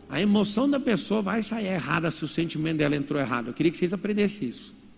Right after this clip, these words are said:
Vocês estão achando que tá, é brincadeira. Ele apelou mesmo. Só que ele fala, "Não, tá normal", mas machucou todo mundo. Ou seja, sentimento errado vai gerar emoção errada. Escreve isso aí na internet.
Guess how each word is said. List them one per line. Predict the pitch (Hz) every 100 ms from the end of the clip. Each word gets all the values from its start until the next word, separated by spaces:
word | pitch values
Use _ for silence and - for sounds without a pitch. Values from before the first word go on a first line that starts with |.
| - - -
Vocês | - 147
estão | 147
achando | 156 165
que | 151
tá, | 170
é | 156 147
brincadeira. | 143 175 220 151 139
Ele | 139
apelou | 139 - 320 208
mesmo. | 247 175 139 - - -
Só | - 190
que | 233
ele | 262
fala, | 202 190
"Não, | 254
tá | 208
normal", | 208 302 247 180
mas | 156
machucou | 156 156 - 165
todo | 175 262
mundo. | 254 165 - - - - - - - - - - - -
Ou | 147
seja, | 131 165 208 247 285 - - -
sentimento | - - 143 139 143 131 131 196 208
errado | 269 233 - 135 147 190 277 - - -
vai | 120 139 143
gerar | 143 135 131 156
emoção | 156 151 139 - 202
errada. | 156 131
Escreve | - 165 202
isso | -
aí | 180
na | 180
internet. | 175 175 147 123 -